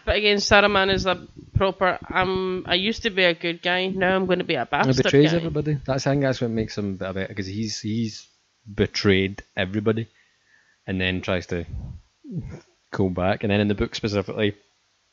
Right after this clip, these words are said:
Speaker 2: he fucks up the Shire, um,
Speaker 1: He does.
Speaker 2: which they don't include in the movies 'cause it would have been weird, 'cause there's enough endings in that movie to <laughs> it's like
Speaker 1: Especially the extended
Speaker 2: there's about
Speaker 1: cuts.
Speaker 2: twelve endings in that film already. The last thing they need is a scorning in the Shire with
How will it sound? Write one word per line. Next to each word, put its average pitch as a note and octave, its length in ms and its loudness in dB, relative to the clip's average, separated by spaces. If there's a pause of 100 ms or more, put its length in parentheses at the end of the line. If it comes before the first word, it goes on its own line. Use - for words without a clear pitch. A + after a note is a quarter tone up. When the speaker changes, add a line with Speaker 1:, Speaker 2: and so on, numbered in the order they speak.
(160)
Speaker 2:
he A2+ 60 2
fucks - 340 -4
up - 100 -4
the - 60 -8
Shire, G#2 380 2 (680)
um, G2 260 0
Speaker 1:
He G2 60 0
does. G2 200 0
Speaker 2:
which G#2+ 140 -4
they G#2 80 2
don't F#2+ 200 -2
include F#2+ 340 -4
in F#2+ 160 -2
the F#2+ 80 4
movies F#2+ 360 2
'cause F#2+ 180 -6
it - 60 -8
would G2 120 -6
have F2+ 240 -6
been F#2 180 -4
weird, F2+ 320 0
'cause G2+ 120 -10
there's G2 120 2
enough G2+ 240 0
endings G#2 480 4
in A2 100 -2
that G2 140 0
movie G2+ 300 2 (600)
to F#2+ 240 2 (520)
<laughs> - 140 -2 (300)
it's - 180 2
like B2+ 120 -2
Speaker 1:
Especially A#3 440 -8
the A3 140 -8
extended - 460 -12
Speaker 2:
there's F#4 200 10
about G4 140 12
Speaker 1:
cuts. F#4+ 100 12
Speaker 2:
twelve C#3 320 10
endings A#2+ 340 10
in A#2 60 8
that A2+ 180 4
film G#2 240 6
already. G2+ 280 4
The G#2+ 100 2
last G#2+ 300 2
thing A#2 120 4
they A2 60 6
need G#2+ 160 4
is G2 100 2
a F#2+ 60 2
scorning F#2+ 400 4
in F#2+ 60 4
the F#2 100 4
Shire F#2+ 400 2
with F#2+ 220 2